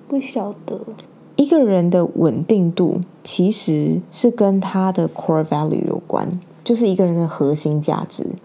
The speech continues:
Speaker 2: 或者我们说他的信念系统。这个核心价值没有什么好跟坏。如果说今天一个人呢，他，呃，他在生活中愿意去觉察，愿意去面对课题，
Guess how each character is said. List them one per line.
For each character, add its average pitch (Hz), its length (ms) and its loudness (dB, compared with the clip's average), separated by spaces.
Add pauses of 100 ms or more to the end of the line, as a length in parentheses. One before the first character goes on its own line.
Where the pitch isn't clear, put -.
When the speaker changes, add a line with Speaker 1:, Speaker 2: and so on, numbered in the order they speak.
Speaker 2:
或 240 100 0
者 214 140 0
我 160 80 -2
们 156 100 -4
说 160 300 -2
他 165 160 -2
的 165 80 0
信 165 320 0
念 156 180 0
系 - 300 -4
统。 - 160 -10 (160)
这 302 100 2
个 311 80 2
核 247 140 4
心 262 160 2
价 262 180 2
值 202 160 0
没 180 140 4
有 175 260 2
什 - 140 -2
么 147 140 0
好 - 340 -4
跟 151 240 -2
坏。 - 240 -4 (160)
如 269 100 2
果 302 120 4
说 277 200 2
今 254 300 0
天 240 340 2
一 185 60 4
个 180 160 2
人 147 240 0
呢， 147 300 -2
他， 202 400 0
呃， 147 520 -2
他 - 140 -4
在 196 140 2
生 185 200 0
活 175 80 2
中 175 280 2
愿 185 200 2
意 180 120 2
去 175 200 0
觉 - 220 -2
察， - 300 -6
愿 190 260 2
意 - 20 2
去 185 140 -2
面 180 260 2
对 165 140 0
课 - 340 -4
题， - 240 -8